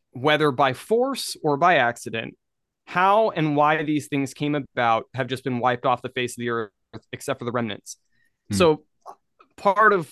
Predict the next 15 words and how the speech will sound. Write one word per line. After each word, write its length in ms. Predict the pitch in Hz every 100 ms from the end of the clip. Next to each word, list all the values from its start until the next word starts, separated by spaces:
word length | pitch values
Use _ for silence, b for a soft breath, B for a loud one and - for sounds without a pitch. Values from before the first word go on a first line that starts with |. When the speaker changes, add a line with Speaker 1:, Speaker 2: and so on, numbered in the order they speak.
| -
Speaker 1:
what 200 | 156 160
I 140 | 160
always 280 | 165 151 135
look 180 | 156 156
at 120 | 139
is 100 | 131
I 120 | 139
go, 300 | 139 131 127 -
"I'm 140 | 190
not 220 | 240 226
gonna 160 | 214 180
be 160 | 143 156
surprised 800 | - 143 - 120 120 156 - - _ _ _ _
at 200 | 151 147
all 380 | 135 135 107 -